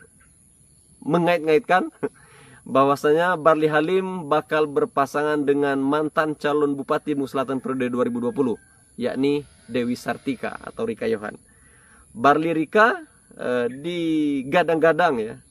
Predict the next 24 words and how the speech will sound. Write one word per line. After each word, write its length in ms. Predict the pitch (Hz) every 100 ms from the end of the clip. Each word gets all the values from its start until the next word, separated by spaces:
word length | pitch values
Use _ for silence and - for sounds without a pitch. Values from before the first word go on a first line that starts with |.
| _ -
dikabarkan 1400 | - 139 139 135 127 - 170 160 165 156 175 185 - -
akan 560 | - - 147 160 175 - _ _ -
diusung 320 | 135 160 147
oleh 80 | 139
P 160 | 139
D 80 | 131
I 160 | 123 135
P 240 | 143 143
dan 160 | 127 123
Partai 400 | 120 110 117 107
Perindo. 320 | 120 110 95 - - - _ _ _ -
Eh, 120 | - 117
hal 160 | 131
ini 480 | 156 180 226 156 78 _ _ _ _
sah-sah 480 | - - 147 - 139
saja, 560 | 151 165 160 123 120 _ _ _ -
eh, 500 | - - 117 110 107 -
munculnya 640 | 135 139 - 170 147 123 113 _ -
pengamat 400 | 147 127 131 135 - _ _ _ -
yang 160 | 123
mengatakan 320 | 117 - 120 117
seperti 320 | - 110 113
itu, 160 | 156
bahwasanya 480 | 151 139 123 127 160